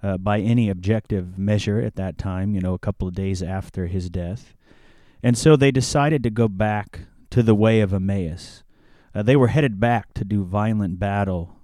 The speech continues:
with the Roman occupation, just like had been done, uh, at the Battle of Emmaus.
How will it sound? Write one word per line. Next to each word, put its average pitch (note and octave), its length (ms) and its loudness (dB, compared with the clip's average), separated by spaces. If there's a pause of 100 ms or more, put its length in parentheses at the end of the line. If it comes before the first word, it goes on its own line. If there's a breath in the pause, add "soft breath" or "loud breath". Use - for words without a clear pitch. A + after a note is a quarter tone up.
(120)
with G2 220 -4
the G#2 80 -2
Roman G2 340 -2
occupation, A2+ 680 -2
just A2 260 -4
like G#2 200 -6
had F2+ 180 -8
been F#2+ 160 -2
done, F#2+ 320 -4 (420 soft breath)
uh, F#2 200 -6
at A#2 100 -4
the D3 100 0
Battle C#3 360 0
of F2 100 -4
Emmaus. F2 600 -6